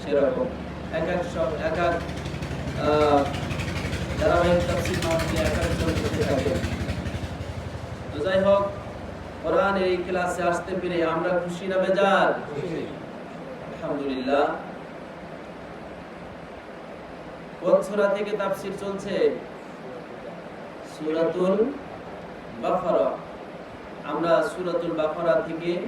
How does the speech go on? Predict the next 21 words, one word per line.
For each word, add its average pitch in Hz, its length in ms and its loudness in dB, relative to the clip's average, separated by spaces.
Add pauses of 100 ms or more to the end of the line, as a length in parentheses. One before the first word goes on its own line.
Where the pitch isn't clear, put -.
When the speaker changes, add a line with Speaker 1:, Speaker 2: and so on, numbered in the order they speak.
(380)
Speaker 1:
ইনশাআল্লাহ 147 500 0
আলোচনা 143 420 -2
শুনব। 170 440 0 (800)
আজকের 165 400 4
আলোচনা 165 400 4
হবে 180 440 2 (1300)
ঊনচল্লিশ 180 720 6 (320)
এবং 175 160 0 (160)
চল্লিশ, 180 340 -2
এই 180 80 -2
দুটি 185 280 -2
আয়াত 165 380 4
তেলাওয়াত 156 340 4 (120)
করেছি। 165 480 -2 (880)
এই 175 100 -2
দুটি 196 300 -4
আয়াতের 165 540 4
আলোচনা 151 460 0
শেষ 175 340 -6
করার 147 280 2 (160)
পর 160 280 4